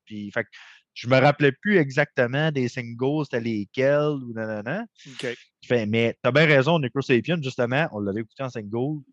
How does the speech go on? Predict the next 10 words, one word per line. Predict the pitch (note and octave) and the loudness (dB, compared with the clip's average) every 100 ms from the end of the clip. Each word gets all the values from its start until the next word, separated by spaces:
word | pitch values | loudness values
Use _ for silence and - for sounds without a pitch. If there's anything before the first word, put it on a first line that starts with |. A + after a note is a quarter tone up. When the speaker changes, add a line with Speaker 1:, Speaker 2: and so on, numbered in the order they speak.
| _ - | _ -14
Speaker 1:
puis | F2+ | -10
on | |
l'avait | E2+ F#2 | -6 -8
trouvé | - G2+ | -8 -10
fucking | - - G2+ | -10 -6 0
bonne. | B2+ F3 D3 _ _ _ _ _ | 2 2 0 _ _ _ _ _
Speaker 2:
C'est | B2 | -18
ça. | - A#2+ - | -16 -14 -4
Speaker 1:
Mais, | F2+ G#2 A#2 _ _ _ _ _ _ _ _ - | -2 -2 -4 _ _ _ _ _ _ _ _ -8
mais, | F2 G#2 B2 D3+ | -2 0 0 -2